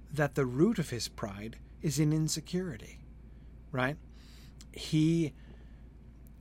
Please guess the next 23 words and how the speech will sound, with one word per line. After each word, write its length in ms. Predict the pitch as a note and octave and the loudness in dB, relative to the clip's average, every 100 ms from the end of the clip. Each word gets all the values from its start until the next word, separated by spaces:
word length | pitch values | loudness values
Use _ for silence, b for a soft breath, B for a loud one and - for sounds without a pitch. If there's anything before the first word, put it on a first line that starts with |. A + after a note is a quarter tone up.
| - - - - - - - - - - - - - - - - | -18 -16 -16 -16 -18 -16 -16 -18 -18 -18 -18 -18 -16 -16 -14 -10
think 340 | - - F#3+ | -2 4 6
about 440 | F#3+ E3+ D#3 E3 D3 | 8 8 6 4 0
the, 160 | D#3+ | 2
again, 260 | D#3 D#3 D#3 | 6 8 10
there, 180 | D3+ D#3+ | 10 10
we 220 | D3+ D#3 | 4 2
see 220 | - D3 | 4 2
pride 640 | B2 E3+ G3 D#3 A#2 B2 C3 - | 4 6 6 6 2 -2 -6 -6
in 380 | - D#3 C#3 C3+ | 4 6 6 6
that 220 | B2+ C3+ C3+ | 6 6 6
whole 500 | D3+ C#3 C3 B2+ - B B B B B - - D3+ | 8 10 8 6 2 B B B B B -18 -12 -8
journeyman 540 | A#2 D3+ D3 C#3+ C#3+ C#3+ | 6 10 10 10 8 6
sorcerers, 1000 | - C#3+ C#3 D3+ C#3 C3+ C3 B2 - - B B - | 8 8 8 8 8 8 8 6 0 -4 B B 2
tinkers, 680 | D#3+ C#3+ C#3+ C3+ B2+ - - - | 4 6 8 8 6 2 -4 -10
beggars 540 | C3+ D3 D3+ C#3+ B2 - | 2 4 6 6 4 2
progression, 680 | - A#2+ A2+ G#2 - F2 - - - | -2 -2 -2 -2 -4 -6 -12 -10 -2
right? 280 | C#3 C3 D3+ - | 0 0 -2 2
We 100 | F3+ | 4
can 180 | E3+ D3+ | 6 6
see 240 | - F3+ | 8 8
his 200 | C#3+ D3 | 8 4
pride 460 | - - D#3+ E3 D3 | 2 4 4 4 2
there, 280 | A#2+ G#2+ G2 | 0 -2 -2